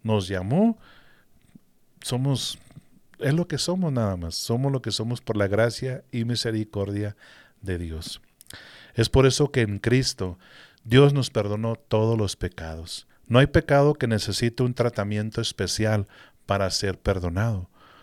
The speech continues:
o que el sacrificio de Cristo no haya podido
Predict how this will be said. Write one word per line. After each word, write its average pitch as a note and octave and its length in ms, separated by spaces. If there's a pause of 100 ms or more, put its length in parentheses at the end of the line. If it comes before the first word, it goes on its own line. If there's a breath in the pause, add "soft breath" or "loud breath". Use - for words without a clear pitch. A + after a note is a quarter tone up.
(240 soft breath)
o A#2+ 160
que - 140
el G2+ 100
sacrificio A2+ 760
de G#2 100
Cristo G#2+ 520 (420 loud breath)
no A#2+ 300
haya C#3 320
podido G#2 520